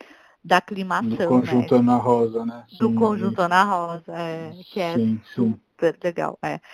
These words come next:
Speaker 1: E, e também tem uma questão do Eiffel, né, que ele tem as duas asas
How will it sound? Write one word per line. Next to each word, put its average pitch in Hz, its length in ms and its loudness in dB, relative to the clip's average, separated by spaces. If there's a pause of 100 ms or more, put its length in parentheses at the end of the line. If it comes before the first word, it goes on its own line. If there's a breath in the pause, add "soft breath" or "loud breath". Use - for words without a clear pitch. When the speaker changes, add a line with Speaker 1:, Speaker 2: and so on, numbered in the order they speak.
(280 loud breath)
Speaker 1:
E, 202 600 -2
e 175 40 -10
também 214 380 0
tem 233 220 0
uma 214 180 -2
questão 190 500 -2
do 175 100 -10
Eiffel, 208 560 -2
né, 190 200 -6
que - 140 -10
ele 202 120 -4
tem 196 220 -4
as 196 200 -2
duas 196 340 -2
asas 175 380 -2